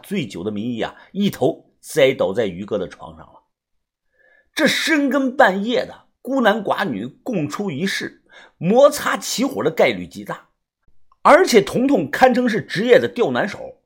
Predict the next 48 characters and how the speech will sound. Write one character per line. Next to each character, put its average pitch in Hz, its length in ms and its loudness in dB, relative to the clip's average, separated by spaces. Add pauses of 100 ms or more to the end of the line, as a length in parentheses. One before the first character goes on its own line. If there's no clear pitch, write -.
(260)
他 285 120 -4
肯 196 260 4
定 277 160 4
有 208 180 4
使 - 280 -2
不 180 100 2
完 170 140 8
的 220 80 0
本 110 320 -4
事 - 360 -6
用 143 160 -8
来 110 140 6
发 - 220 -6
挥。 - 360 -8 (1300)
豆 180 220 4
芽 147 180 6
仔 - 160 0
疑 110 300 -6
惑 98 240 0
地 - 100 -12 (120)
问 165 280 0
我 - 140 -20 (560)
：“疯 226 160 -2
子， 202 80 -2 (640)
这 294 100 -4
就 185 100 -2
成 - 260 -6
了 - 240 -14 (720)
？”“应 160 160 -2
该 170 140 -4
成 - 200 -10
了 - 80 -14
吧？ - 200 -18 (500)
人 107 200 -10
都 120 120 -6
进 135 160 -8
去 - 140 -14
好 - 200 -12
一 180 80 -4
会 - 80 -6
儿 - 100 -10
了。” - 220 -20 (720)
我 123 200 2
不 151 180 -4
确 - 300 0
定 120 180 -6
地 - 80 -16
说。 - 320 -20